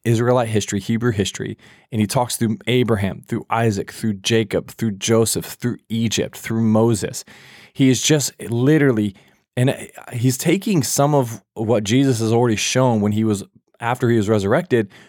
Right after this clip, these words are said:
where he taught them about the law and the prophets, about how everything pointed to him.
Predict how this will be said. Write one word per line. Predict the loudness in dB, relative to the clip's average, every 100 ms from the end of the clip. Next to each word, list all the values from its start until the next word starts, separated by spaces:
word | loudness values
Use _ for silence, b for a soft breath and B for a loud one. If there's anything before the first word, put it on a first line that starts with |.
| B
where | -2
he | -2
taught | -4 -2 -2 0
them | 0
about | 2 2 0
the | 0
law | 2
and | 2
the | 0
prophets, | 0 -2 0 -6 -6
about | -4
how | -2
everything | 0 0 0
pointed | 0 0 0
to | 0
him. | 2 2